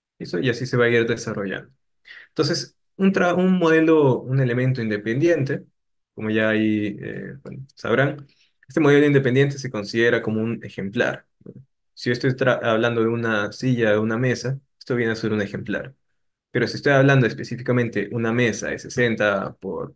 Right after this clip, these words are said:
metro veinte, ya estoy hablando de un tipo. Entonces, si yo modifico el tipo de esta, de esta, eh, mesa, todas las mesas con este mismo nombre se van a modificar también, ¿no?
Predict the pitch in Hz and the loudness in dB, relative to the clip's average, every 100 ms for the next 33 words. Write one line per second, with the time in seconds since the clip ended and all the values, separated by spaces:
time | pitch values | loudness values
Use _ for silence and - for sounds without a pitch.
0 | _ 113 110 113 117 127 110 143 151 - | _ -6 -2 0 2 2 2 -2 -2 -8
1 | _ _ - 113 120 117 117 113 110 117 | _ _ -4 -2 0 2 2 2 0 0
2 | 147 135 - _ _ _ _ _ _ _ | -2 -2 -6 _ _ _ _ _ _ _
3 | _ _ _ - 101 95 113 127 135 127 | _ _ _ -10 -10 -6 0 2 2 2
4 | 156 107 104 160 127 117 131 139 131 117 | 0 -2 -2 -2 0 0 0 2 2 2
5 | 117 127 131 123 117 107 101 - 110 _ | -2 -2 0 0 0 -4 -6 -10 -14 _
6 | _ _ _ - _ _ _ _ - 113 | _ _ _ -20 _ _ _ _ -2 2
7 | 160 151 131 - - _ _ _ _ - | 2 2 0 -2 -12 _ _ _ _ 0
8 | 123 123 113 127 135 113 - 113 127 143 | 4 4 2 0 0 -2 -4 -4 0 0
9 | 143 143 160 180 156 - 107 110 107 98 | 2 0 0 0 0 -2 -4 -4 -4 -8
10 | - - - 98 101 71 65 - 139 | -10 -10 -8 -6 -4 -6 -6 -12 -12